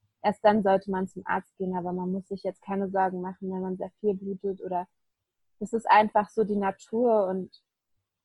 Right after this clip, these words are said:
ich weiß nicht, wir Menschen können das halt noch gar nicht so, naja, nein, wie will ich sagen, also, äh, wir können noch sehr viel überrascht werden, sag ich so rum. Und grad diese Norm,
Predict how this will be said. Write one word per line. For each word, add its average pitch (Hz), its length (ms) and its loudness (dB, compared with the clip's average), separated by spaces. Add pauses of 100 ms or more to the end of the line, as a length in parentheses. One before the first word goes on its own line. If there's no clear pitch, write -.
ich - 140 -20
weiß 220 260 6
nicht, 196 320 -6 (140)
wir 202 160 -4
Menschen 196 360 -6
können 202 240 2
das 202 140 -4
halt 214 160 4
noch 208 140 -6
gar 196 120 0
nicht 202 180 -2
so, 190 440 0 (2750)
naja, 208 320 6
nein, 190 280 0
wie 190 100 0
will 196 140 0
ich - 100 -8
sagen, 196 400 4
also, 185 480 -4 (1300)
äh, 202 380 6 (100)
wir 214 200 2
können 254 240 4
noch 226 140 4
sehr 226 180 8
viel 220 140 0
überrascht 185 440 0
werden, 196 320 0
sag 185 180 -2
ich 208 140 -12
so 190 140 -4
rum. 185 240 -4
Und 202 220 -10
grad 196 260 2 (340)
diese 208 220 0
Norm, 196 580 2